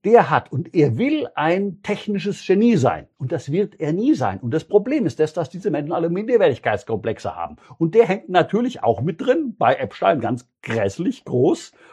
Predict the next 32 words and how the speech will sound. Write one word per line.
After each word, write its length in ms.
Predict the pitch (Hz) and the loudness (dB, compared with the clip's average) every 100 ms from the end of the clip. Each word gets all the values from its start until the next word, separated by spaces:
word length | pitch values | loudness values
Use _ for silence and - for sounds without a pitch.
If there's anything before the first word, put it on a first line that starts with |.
| _ _ | _ _
für 100 | - | 0
seine 240 | 139 135 | 2 2
Frau, 300 | 123 117 160 | 2 6 6
die 140 | 185 131 | 6 2
hat 100 | 131 | 2
sich 140 | 127 | -2
da 120 | 127 | -2
irgendwas 360 | 147 147 147 - | -2 0 0 2
geholt 520 | 151 123 175 294 - | 0 4 4 2 -2
beim 220 | 110 120 | 0 0
Rumknattern, 920 | 120 135 175 - 143 143 254 311 320 - - | 0 -4 -6 -4 2 4 4 4 2 -6 -2
offensichtlich, 640 | 135 117 117 175 269 175 | 0 0 -4 -4 -4 -4
oder 180 | 113 113 | -2 -2
er, 300 | 123 160 190 | 2 2 2
ich 120 | 117 | -6
weiß 260 | 95 123 131 | -4 -2 -2
es 100 | 123 | -4
nicht 180 | 180 | -2
warum. 360 | 151 104 135 233 - - | 0 2 2 0 -6 0
Und 180 | 180 196 | 4 6
der 160 | 196 117 | 6 4
hat 160 | 107 | 2
ja 80 | 156 | 0
gesagt, 500 | 170 190 240 - - | -4 -4 -6 -6 -8
wir 200 | 139 202 | -2 0
wollen, 260 | 165 202 185 | 2 2 2
wir 140 | 247 | 4
müssen 320 | 180 190 226 | 2 0 -2
sieben 360 | 202 185 208 214 | -4 -4 -4 -2
Milliarden 600 | 220 208 135 160 196 185 | -2 -2 -2 0 -2 -2
Menschen 320 | 180 214 196 | -2 -4 -6
impfen, 460 | 214 339 370 113 | -4 -4 -4 -6